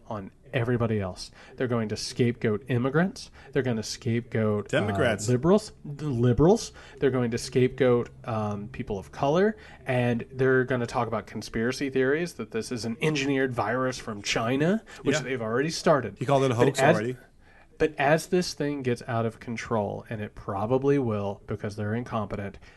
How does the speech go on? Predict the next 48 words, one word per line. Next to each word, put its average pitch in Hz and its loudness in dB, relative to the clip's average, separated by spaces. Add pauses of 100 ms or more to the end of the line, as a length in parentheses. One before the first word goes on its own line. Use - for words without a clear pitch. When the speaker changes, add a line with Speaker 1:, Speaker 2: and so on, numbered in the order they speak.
(140)
Speaker 1:
you're 110 -8
going 120 -4
to 160 -8
see 107 -4 (320)
the 113 -2
authoritarian 107 -2
playbook 123 -2
come 98 -12
out, 85 -12 (200)
and 117 -8
you 117 -6
need 117 -2
to 123 0
be 131 4
ready 165 4
for 110 -2
it, 95 -8
because 113 0
when 117 -2
it 107 -6
happens, 156 0 (140)
you're 135 6
gonna, 139 -2
don't 160 2
be 180 -2
shocked, - -2 (260)
all 117 -4
right? 131 6
You 151 -6
need 135 -2
to 135 -10
be 131 -4
prepared 143 2
for 123 0
it 104 -4
so - -8
you 120 -6
can 120 -10
call 135 4
it 135 6
out 117 0
and 117 -8
call 110 -4
it 104 -4
what 101 -10
it 95 -12
is. 90 -16 (800)
Speaker 2:
Absolutely. 139 2